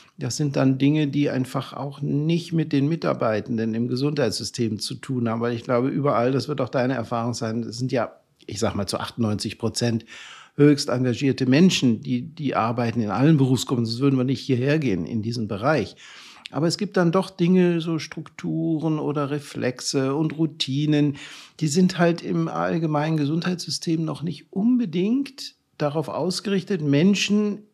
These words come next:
mit dem nahen Lebensende, im nahen Lebensende, vielleicht letzten Lebensmonaten, wir sagen gerne im letzten Lebensjahr,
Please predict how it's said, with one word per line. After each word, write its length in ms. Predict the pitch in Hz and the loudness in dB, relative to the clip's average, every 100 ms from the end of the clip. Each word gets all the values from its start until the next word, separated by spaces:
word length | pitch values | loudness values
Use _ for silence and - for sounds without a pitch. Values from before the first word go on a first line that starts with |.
| _ _ _ | _ _ _
mit 260 | 156 160 156 | 2 2 2
dem 240 | 139 139 | 4 4
nahen 540 | 127 123 151 175 165 | 4 2 0 0 0
Lebensende, 580 | 147 160 180 - - 180 | 2 2 0 -2 -6 0
im 220 | 190 190 | 4 4
nahen 320 | 160 151 151 143 | 4 2 0 0
Lebensende, 640 | 160 170 165 170 175 165 | -2 -2 -4 -2 -2 -2
vielleicht 340 | - 87 95 | -4 -12 -12
letzten 320 | 101 90 - 101 | -12 -10 -8 -6
Lebensmonaten, 800 | 110 107 92 107 151 156 135 135 | -4 -4 -4 2 4 6 4 2
wir 100 | 113 | -2
sagen 200 | 107 104 | -2 -2
gerne 220 | 98 101 | -4 -4
im 80 | 95 | -6
letzten 320 | 101 - 104 | -8 -6 -4
Lebensjahr, 580 | 110 147 135 120 95 | -2 -2 -2 -2 -4